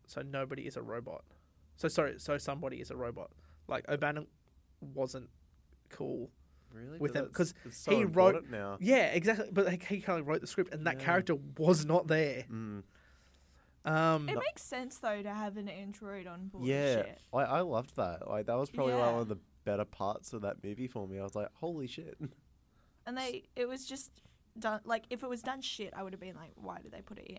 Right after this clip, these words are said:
Speaker 2: Yeah.
Speaker 3: But, yeah, when you see the insides and all that, that's, that's
Speaker 2: Mm.
Speaker 3: great. Um, it was based on a science fiction comedy film, Dark Star, that O'Bannon had made.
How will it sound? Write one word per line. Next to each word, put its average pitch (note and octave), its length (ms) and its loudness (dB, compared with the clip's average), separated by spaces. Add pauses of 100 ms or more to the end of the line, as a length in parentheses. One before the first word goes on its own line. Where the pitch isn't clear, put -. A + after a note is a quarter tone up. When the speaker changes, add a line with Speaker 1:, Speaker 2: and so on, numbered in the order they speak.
(120)
Speaker 2:
Yeah. F#2+ 240 -2
Speaker 3:
But, - 160 -6 (600)
yeah, - 320 -6
when A#3+ 180 -6
you B3 80 -6
see B3 240 -12
the A3+ 180 -16
insides D3 720 -6
and C#3 80 -14
all C3+ 120 -12
that, F2+ 220 -10
that's, - 220 -12 (200)
that's F3+ 220 -6
Speaker 2:
Mm. F2 60 -8
Speaker 3:
great. F#3+ 300 -12 (320)
Um, B3+ 240 0
it B3+ 100 -4
was B3+ 140 -8
based B3+ 440 -6
on A#3 420 -6 (180)
a G#3+ 500 -6 (220)
science A3 460 -8
fiction G#3+ 560 -10
comedy G#3 340 -10
film, G#3 420 -12 (140)
Dark - 340 -8
Star, - 640 -12 (420)
that G3 340 -2 (380)
O'Bannon F#3+ 400 -4
had G#3 220 -8
made. - 420 -14